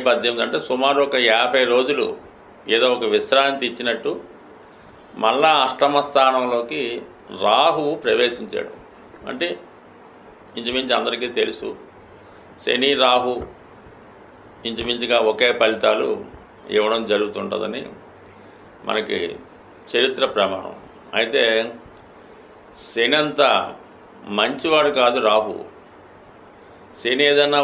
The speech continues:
ఒక నిర్ణయించే ముందో, ఒక పని చేసే ముందో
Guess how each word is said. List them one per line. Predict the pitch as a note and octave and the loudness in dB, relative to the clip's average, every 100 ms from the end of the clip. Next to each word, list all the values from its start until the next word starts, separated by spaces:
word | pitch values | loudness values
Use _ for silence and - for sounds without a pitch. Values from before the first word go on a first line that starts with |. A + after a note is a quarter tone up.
| C3+ | 2
ఒక | B2 A2 F#2 F2+ - - - - - G#2+ | 4 2 2 -2 -12 -20 -20 -20 -14 -2
నిర్ణయించే | A2 A#2+ C3+ C3+ C3 C3 B2+ | 0 2 2 0 -2 -2 -2
ముందో, | B2 A#2+ B2 A#2+ - - - - G#2+ | -4 -2 -2 -2 -10 -20 -20 -8 -6
ఒక | A2 A#2 | -4 0
పని | A2 B2 B2+ | 0 0 0
చేసే | B2 B2 A#2 | 0 0 -4
ముందో | A2+ A2+ | -4 -4